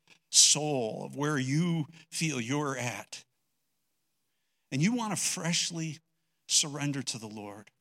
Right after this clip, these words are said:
I want you to lift both of your hands and just stand to your feet. And by doing that, you're making, you're renewing yourself. It's not the end of what this renewal. I think God's gonna talk with you about some stuff.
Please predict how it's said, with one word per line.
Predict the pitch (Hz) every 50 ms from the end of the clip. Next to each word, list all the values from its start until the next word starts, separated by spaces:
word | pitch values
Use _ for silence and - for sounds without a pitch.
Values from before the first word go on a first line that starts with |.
| _ _ _ _ _ _ _ _ _ _ _ _ _ _ _ _ _ _ _ -
I | -
want | 160 208 214 -
you | 208
to | - 165 147
lift | 139 151 156 143 - - - - - _ _ _ -
both | 147 160 190 196 -
of | 202
your | 196 190 165
hands | 151 151 123 113 107 110 98 95 113 113 - - - - _ _ _ _ _ _ _ _ _ _ -
and | 131 127
just | 139 139 -
stand | - - - - 156 147 151 147 139
to | - 139
your | 135 131
feet. | 123 - - 120 113 - - _ _ _ -
And | 139 131
by | 143 139
doing | 131 127 151 180 202 190 185
that, | 190 185 185 156
you're | 143 143
making, | 135 135 143 156 151 151 - 170 165 156 156 143 - - _ _ _ _ _ _ _ _ _ _
you're | - 147 143
renewing | 143 147 151 156 151 156 165 190 220 220 220 220 208 190 180 165 147
yourself. | 135 123 123 120 - - - - 120 107 98 - - - - - - _ -
It's | - 165 -
not | 254 254 262 262
the | 254 214
end | 208 196 202 202 196 185
of | 160 120
what | 131 143 127
this | 131 135 - - -
renewal. | 131 127 123 120 117 113 110 113 202 - - - - _ -
I | -
think | 165 214 170
God's | 160 185 190 175 -
gonna | 190 175
talk | 170 - - 185 175 165 -
with | 165 - -
you | 135
about | 127 - - 135 135
some | - - 117
stuff. | - - - - 107 - - -